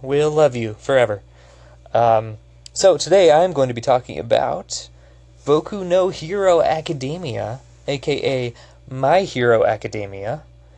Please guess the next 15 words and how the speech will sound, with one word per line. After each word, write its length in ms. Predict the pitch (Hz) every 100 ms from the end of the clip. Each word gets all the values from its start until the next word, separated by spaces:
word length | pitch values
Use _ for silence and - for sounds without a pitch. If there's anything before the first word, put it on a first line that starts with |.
| - -
which 160 | 139 -
is 320 | 120 110 - - -
really 180 | 131 131
cool. 380 | - 131 170 - -
Second 540 | - - 147 147 139 -
anime, 640 | 135 139 143 139 135 131 127
well, 140 | 190
I 60 | 202
guess 180 | 196 143
it's 120 | 120
technically 400 | - - 113 127
the 100 | 113
third 300 | - 139 -
anime, 440 | 120 117 117 113 - - - - -
uh, 300 | 120 110